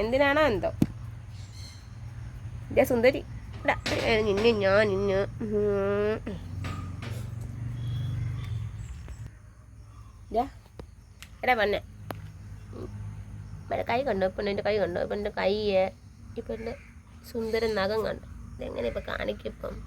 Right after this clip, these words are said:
കണ്ട, കണ്ട, കണ്ട, കണ്ട, പെണ്ണിൻ്റെ സുന്ദര നഖം കണ്ട, കണ്ട, അവിടെ സുന്ദര നഖം കണ്ട, കണ്ട, ഡോറാബുജിൻ്റെ ബ്ലറാവുന്നു.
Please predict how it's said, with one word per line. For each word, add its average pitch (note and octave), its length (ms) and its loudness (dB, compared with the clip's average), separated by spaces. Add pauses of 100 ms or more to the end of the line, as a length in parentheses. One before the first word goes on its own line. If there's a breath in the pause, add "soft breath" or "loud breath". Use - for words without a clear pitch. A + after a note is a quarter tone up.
(280)
കണ്ട, A#3 180 -2 (100)
കണ്ട, B3 200 0 (880 loud breath)
കണ്ട, A2+ 180 0 (140)
കണ്ട, B3 200 0 (380)
പെണ്ണിൻ്റെ A3+ 280 2
സുന്ദര B3 200 2 (100)
നഖം B3 220 2
കണ്ട, A#3+ 180 0 (1400)
കണ്ട, A#3+ 260 2 (120)
അവിടെ A3+ 240 2
സുന്ദര A#3 220 2 (100)
നഖം B3 260 2
കണ്ട, A#3+ 200 2 (1800)
കണ്ട, C#4+ 240 -2 (640)
ഡോറാബുജിൻ്റെ G#3 600 2 (1120)
ബ്ലറാവുന്നു. G#3 680 4